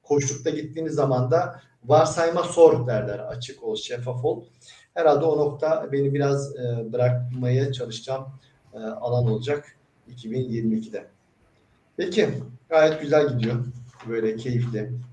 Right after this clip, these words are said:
E, senin son artık yayına. E, ve sizlerden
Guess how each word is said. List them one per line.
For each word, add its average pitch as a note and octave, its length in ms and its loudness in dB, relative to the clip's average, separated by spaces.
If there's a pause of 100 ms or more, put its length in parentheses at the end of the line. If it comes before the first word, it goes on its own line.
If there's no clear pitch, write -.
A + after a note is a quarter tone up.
(180)
E, A2 140 -8
senin A#2+ 300 -8
son A#2+ 340 -6 (680)
artık G#2+ 420 -6
yayına. B2 420 4 (720)
E, A2+ 140 -2
ve B2+ 120 2
sizlerden D3 760 6